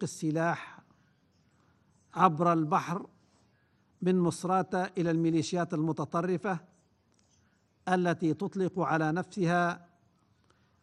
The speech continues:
مجلس شورى الثوار في بنغازي، والذي كما تعلمون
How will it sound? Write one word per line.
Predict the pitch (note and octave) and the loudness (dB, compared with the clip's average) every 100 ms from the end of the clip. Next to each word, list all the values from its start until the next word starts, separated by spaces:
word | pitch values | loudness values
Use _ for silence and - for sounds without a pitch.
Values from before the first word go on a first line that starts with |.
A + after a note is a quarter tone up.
| _ | _
مجلس | D#3+ G3 D#3+ E3+ F#3 F#3 E3+ E3+ - - | 0 2 2 2 0 2 0 0 -4 -12
شورى | - G#3+ G3 | -6 0 2
الثوار | F#3 - E3+ D#3 F3 F3 E3 | 0 -2 -4 0 2 2 0
في | F#3 | -2
بنغازي، | D#3 D#3+ C#3+ C3 - - _ _ _ _ _ _ _ _ _ - _ _ _ _ _ _ _ _ _ - | -2 0 0 -2 -6 -20 _ _ _ _ _ _ _ _ _ -20 _ _ _ _ _ _ _ _ _ -2
والذي | G3 A3+ F#3 G3+ | 0 2 2 0
كما | F#3+ F#3 F3 | 0 0 0
تعلمون | G3 E3 F3 F3 G#3 G#3+ G#3+ - | 0 -2 0 -2 -2 -2 -4 -8